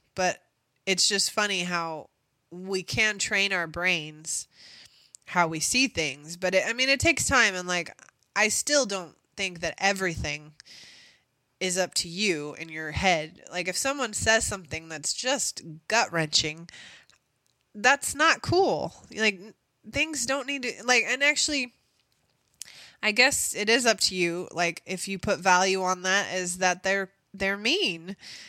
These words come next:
And ninety-nine percent of the time, I'd say, yeah.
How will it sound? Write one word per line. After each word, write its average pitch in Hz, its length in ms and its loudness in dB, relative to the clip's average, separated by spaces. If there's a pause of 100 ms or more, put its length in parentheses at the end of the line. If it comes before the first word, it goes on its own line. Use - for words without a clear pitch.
(240)
And 208 340 -8
ninety-nine 214 1120 0
percent 240 320 0
of 240 100 0
the 226 100 -2
time, 269 360 2
I'd 226 180 0
say, 277 200 0
yeah. 330 560 4